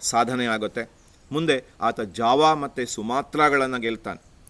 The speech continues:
ಆಗ್ನೇಯ ಏಷ್ಯಾ ದೇಶಗಳಾದಂತಹ ಜಾವಾ, ಸುಮಾತ್ರ, ಶೈಲೇಂದ್ರದ ದೊರೆ, ಸಂಗ್ರಾಮ ವಿಜಯೋತ್ತುಂಗವರ್ಮ ಇವರನ್ನೆಲ್ಲ ಸೋಲಿಸ್ತಾನೆ. ದೇಶ ವಿದೇಶಗಳಿಗೆ ಭಾರತದ ಕೀರ್ತಿಯನ್ನ ಹೊತ್ತೊಯ್ತಾನೆ ರಾಜೇಂದ್ರ ಒಂದು.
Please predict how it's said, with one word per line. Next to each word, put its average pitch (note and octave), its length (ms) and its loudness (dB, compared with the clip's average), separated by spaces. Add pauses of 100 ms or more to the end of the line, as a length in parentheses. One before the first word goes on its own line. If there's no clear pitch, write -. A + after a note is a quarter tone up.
(120)
ಆಗ್ನೇಯ D3+ 420 0
ಏಷ್ಯಾ C#3+ 400 -2
ದೇಶಗಳಾದಂತಹ B2+ 800 -2
ಜಾವಾ, A2+ 460 -2
ಸುಮಾತ್ರ, A#2+ 500 -6 (400)
ಶೈಲೇಂದ್ರದ D3 640 4
ದೊರೆ, B2 480 -4 (140)
ಸಂಗ್ರಾಮ C3+ 500 4
ವಿಜಯೋತ್ತುಂಗವರ್ಮ A#2+ 1080 -2 (220)
ಇವರನ್ನೆಲ್ಲ C3+ 460 0
ಸೋಲಿಸ್ತಾನೆ. B2 800 -4 (380)
ದೇಶ D#3 320 2
ವಿದೇಶಗಳಿಗೆ C#3 840 0 (220)
ಭಾರತದ B2+ 380 -2
ಕೀರ್ತಿಯನ್ನ C#3+ 680 -2
ಹೊತ್ತೊಯ್ತಾನೆ A2+ 760 -4 (200)
ರಾಜೇಂದ್ರ A#2+ 440 0
ಒಂದು. G#2 420 -2